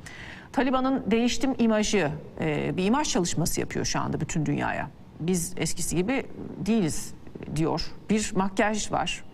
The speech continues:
O makyajın altından acaba ne çıkacak? Ayın biri itibariyle yabancı ülkeler çekilmeyi, çıkışı tamamladığında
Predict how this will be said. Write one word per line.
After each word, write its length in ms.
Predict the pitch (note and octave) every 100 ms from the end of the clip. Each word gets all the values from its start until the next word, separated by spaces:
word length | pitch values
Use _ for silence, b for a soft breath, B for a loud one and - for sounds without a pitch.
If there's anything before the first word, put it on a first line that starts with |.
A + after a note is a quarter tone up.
| -
O 100 | E3+
makyajın 400 | F#3+ F3 E3+ D#3+
altından 360 | D3+ D3+ D3+ D#3
acaba 240 | D3+ C#3+
ne 100 | D3
çıkacak? 440 | D3 - C#3+ - B B B B B
Ayın 240 | - E3 D#3+
biri 160 | E3
itibariyle 500 | D#3+ D3+ D3+ C#3+ C#3 A#3+ B3 -
yabancı 500 | - D#3+ D3+ - E3 - -
ülkeler 520 | E3 D#3 D3 C#3 - - - - - - -
çekilmeyi, 500 | - G3+ - D#3 D3+
çıkışı 460 | D#3+ - D#3 - D3+ -
tamamladığında 800 | - F#3 E3 D#3 D3 D3+ D3 B3+